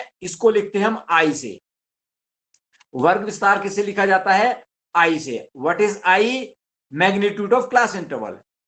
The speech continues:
Interval क्या होता है? I, I equal to L two minus L one। अब एल टू मैंने क्या बताया था?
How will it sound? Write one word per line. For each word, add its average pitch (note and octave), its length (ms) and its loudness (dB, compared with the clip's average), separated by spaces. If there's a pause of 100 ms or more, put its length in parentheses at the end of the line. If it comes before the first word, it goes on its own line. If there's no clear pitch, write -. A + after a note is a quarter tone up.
(140)
Interval G#3+ 420 0
क्या G#3+ 140 4
होता G#3 240 4
है? G#3+ 180 4
I, A#3 340 0 (520)
I F3+ 180 4 (140)
equal F3+ 400 -4
to F#3 320 -4 (140)
L A#3 240 0
two A3+ 400 -2
minus F#3 640 0
L B2+ 200 -4
one। G2 220 -14 (120)
अब E3 200 -4
एल G#3 160 2
टू A#3+ 120 -4
मैंने A#3 200 2
क्या A3+ 180 4
बताया A3 300 2
था? A#3 340 2